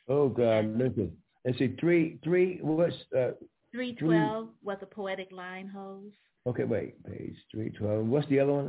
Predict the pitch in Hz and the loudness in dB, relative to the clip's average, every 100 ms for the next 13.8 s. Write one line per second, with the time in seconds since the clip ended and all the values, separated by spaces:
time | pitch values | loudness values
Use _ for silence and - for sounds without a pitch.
0 | - - 110 104 101 180 226 220 214 - | -4 -4 -4 -6 -8 -6 -4 -4 -8 -14
1 | _ _ 233 240 294 269 240 226 208 - | _ _ -4 -2 -4 -6 -8 -6 -6 -6
2 | 202 196 196 _ _ _ 208 214 196 208 | -6 -6 -10 _ _ _ -6 -4 -4 -6
3 | 196 190 180 185 185 170 - 180 165 160 | -6 -8 -6 -6 -8 -16 -14 -12 -10 -10
4 | 160 156 160 165 160 160 160 165 180 185 | -10 -12 -12 -10 -10 -12 -12 -14 -14 -12
5 | 175 156 151 170 151 147 _ _ _ _ | -10 -10 -14 -16 -16 -18 _ _ _ _
6 | - 330 - - - 220 196 190 _ - | -6 -4 -6 -10 -4 -4 -4 -8 _ -12
7 | - - _ _ _ _ 196 196 185 202 | -12 -14 _ _ _ _ -10 -10 -10 -10
8 | 196 214 214 214 208 196 185 175 175 _ | -8 -6 -6 -8 -8 -10 -8 -10 -14 _
9 | _ _ - _ _ _ _ - 190 180 | _ _ -20 _ _ _ _ -10 -8 -6
10 | 170 165 160 _ _ _ _ _ _ _ | -8 -10 -16 _ _ _ _ _ _ _
11 | _ _ _ _ _ _ _ _ _ _ | _ _ _ _ _ _ _ _ _ _
12 | _ _ 185 170 160 160 _ - - - | _ _ -20 -18 -18 -20 _ -20 -20 -20
13 | - 135 131 143 135 113 82 | -4 -4 0 0 2 0 -2